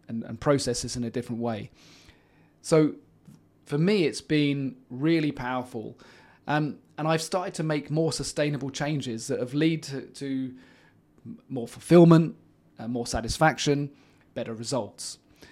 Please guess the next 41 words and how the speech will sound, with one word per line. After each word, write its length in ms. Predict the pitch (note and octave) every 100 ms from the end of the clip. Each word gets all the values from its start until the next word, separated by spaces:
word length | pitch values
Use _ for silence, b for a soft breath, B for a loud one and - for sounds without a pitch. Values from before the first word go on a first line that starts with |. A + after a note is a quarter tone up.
| B B
And 100 | D3
another 440 | D#3 D#3+ A3+ B3
reason 300 | F#3+ F3 D3+
why 180 | C#3+ C#3
I 40 |
set 440 | C3+ - D3 C#3 -
intentions 720 | B2+ C3 E3+ A#2+ A#2+ A2 - _ b b
is 100 | C#3
that 120 | D#3
they 100 | D3
allow 320 | D3+ E3 F#3+
for 200 | F#3 -
more 300 | D#3 D#3 D3
flexibility 1000 | C#3 - C#3 - B2+ D3 C#3+ C#3 B2 A#2+ - - -
and 80 | B2+
adaptability. 840 | B2 C3+ - B2 A2 - A#2 A#2+ b b
Sometimes, 640 | - A3 G#3+ C3+ E3 G3+
not 140 | E3+ D#3
always, 340 | D3 B2 D#3
but 140 | C3
when 100 | D3
I 60 | F#3+
set 260 | F#3 - C#3
a 40 |
goal, 400 | D3+ C3 A#2+ C3+ B B _ -
I 120 | C#3+
often 280 | G3 - F3
feel 280 | - D#3
like 240 | C3 B2 B2+
I 20 |
have 120 | C3
to 80 | B2+
sit, 500 | - - - E3+ -
stick 340 | - - F3 -
to 60 |
that 200 | B2+ A#2
strict 560 | - - - D#3+ - - b b b _ -
plan. 400 | C#3+ C#3 B2+ A2+
It's 160 | A2+
like 220 | D3+ D3 D3
a, 140 | C3+